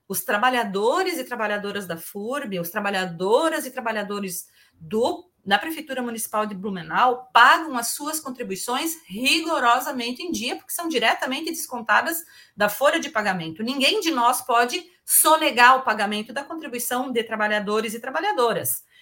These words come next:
Mas a administração pública municipal e a Universidade Regional de Blumenau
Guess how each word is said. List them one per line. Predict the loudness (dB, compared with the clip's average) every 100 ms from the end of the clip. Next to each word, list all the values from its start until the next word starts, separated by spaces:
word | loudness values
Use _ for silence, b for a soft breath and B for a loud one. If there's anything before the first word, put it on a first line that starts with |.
| b
Mas | b 6 8 8 4 -2 -4 _ _
a | 6 8 6
administração | 4 -2 -8 -6 -8 -8 -8 -10
pública | -12 -12 -10 -10
municipal | -8 -8 -4 0 0 0
e | -2 2
a | 2
Universidade | 0 -4 -6 -2 -2 -2
Regional | -6 -8 -8
de | -10
Blumenau | -14 -10 -2 0 0 -2